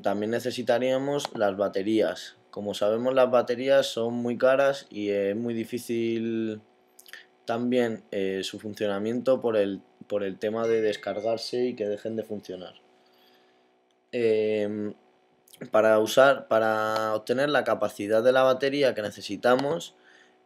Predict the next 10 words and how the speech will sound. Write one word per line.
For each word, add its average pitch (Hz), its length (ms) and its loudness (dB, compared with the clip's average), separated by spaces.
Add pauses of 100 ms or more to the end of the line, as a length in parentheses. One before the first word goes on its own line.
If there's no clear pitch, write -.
(180)
podemos 120 400 2
utilizar 135 520 0
estas 120 320 0
dos 107 160 -2
fórmulas. 117 680 -4 (100)
Esto, 113 680 2 (120)
como 113 240 -4
bien 120 200 -4
dice 120 220 -2
aquí, 117 400 -2